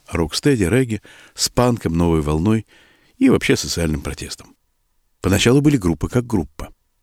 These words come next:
Изюминка добавилась, когда к ним, двадцатилетним,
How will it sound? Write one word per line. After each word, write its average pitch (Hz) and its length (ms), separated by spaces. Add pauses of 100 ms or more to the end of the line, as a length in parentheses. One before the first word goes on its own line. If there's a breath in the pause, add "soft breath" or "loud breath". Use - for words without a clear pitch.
(200)
Изюминка 101 680
добавилась, 123 640
когда 90 260
к - 100
ним, 143 240
двадцатилетним, 95 760